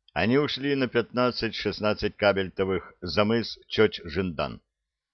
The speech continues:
Как раз тогда, дорези в глазах, вглядываясь в едва выдающиеся над водой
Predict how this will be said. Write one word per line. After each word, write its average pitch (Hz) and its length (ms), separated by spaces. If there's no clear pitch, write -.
Как 92 180
раз 104 280
тогда, 87 540
дорези 101 480
в 90 100
глазах, 95 480
вглядываясь 90 800
в 80 100
едва 92 500
выдающиеся 90 760
над 85 160
водой 90 440